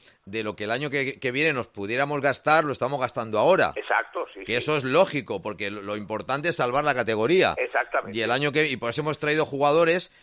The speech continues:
Speaker 1: que ya se quedan aquí, es decir, no
Speaker 2: Eso.
Speaker 1: jugadores cedidos que
Speaker 2: Exacto.
Speaker 1: nos cuestan tres, cuatro millones la cesión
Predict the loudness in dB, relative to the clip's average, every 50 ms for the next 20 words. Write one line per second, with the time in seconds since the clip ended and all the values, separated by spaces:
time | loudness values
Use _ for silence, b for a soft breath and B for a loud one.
0 | b b -6 -4 -2 0 -2 -2 -2 -2 -2 0 0 0 0 0 -2 -2 -2 0
1 | 0 0 0 -2 -4 -6 -4 -4 -2 -2 -2 0 2 4 4 4 4 4 2 0
2 | -2 -2 -4 -4 -4 -2 -2 2 2 2 2 2 -2 B B B -4 -2 -2 -2
3 | 0 0 0 0 2 0 -4 -6 -6 -4 -2 -2 -2 -2 0 0 0 0 0 -2
4 | -4 -4 -2 -2 -2 -2 -2 -6 -6 -4 -4 -2 -2 -2 -2 -2 -2 -4 -4 -6
5 | -4 0 2 2 2 2 0 -4